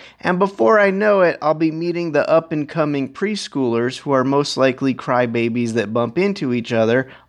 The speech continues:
all over again. Oh well, if we succeeded once, we can probably succeed again.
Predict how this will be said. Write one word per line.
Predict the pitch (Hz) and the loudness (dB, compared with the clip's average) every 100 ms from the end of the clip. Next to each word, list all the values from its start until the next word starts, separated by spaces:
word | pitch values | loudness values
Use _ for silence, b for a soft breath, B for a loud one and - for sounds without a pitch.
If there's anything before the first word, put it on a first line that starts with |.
| - | -8
all | 101 104 120 | 0 2 4
over | 139 123 107 | 4 4 2
again. | 98 95 87 82 78 _ b b b b - | 2 -2 -6 -10 -16 _ b b b b 0
Oh | - 294 185 | 4 6 6
well, | 127 131 127 127 b b - | 6 6 4 2 b b -6
if | 165 202 | -6 -4
we | 220 | -6
succeeded | 202 214 208 - 226 220 220 | -4 -6 -6 -6 -4 2 2
once, | 160 139 143 135 - | 2 2 2 0 -2
we | 147 151 | -2 -2
can | 156 139 | -2 -4
probably | - 135 143 135 135 | 2 2 4 2 -2
succeed | 131 - 123 - 120 113 | -2 -4 -6 -6 -4 -2
again. | 110 98 92 73 | -2 -4 -10 -12